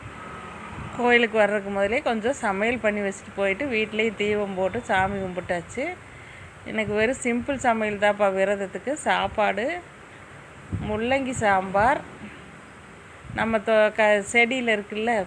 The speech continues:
பீக்கங்காய் பொரியல், அப்பளம் கூட இல்லை, ரசம், பருப்பு ரசம்,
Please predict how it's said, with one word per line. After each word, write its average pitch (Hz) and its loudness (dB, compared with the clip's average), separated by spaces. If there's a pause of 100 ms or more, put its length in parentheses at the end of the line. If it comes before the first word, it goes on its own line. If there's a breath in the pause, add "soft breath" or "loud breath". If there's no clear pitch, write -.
பீக்கங்காய் 208 -2
பொரியல், 180 -2 (100)
அப்பளம் 226 -2
கூட 214 -2
இல்லை, 196 -4
ரசம், 190 2 (140)
பருப்பு 208 2
ரசம், 233 -2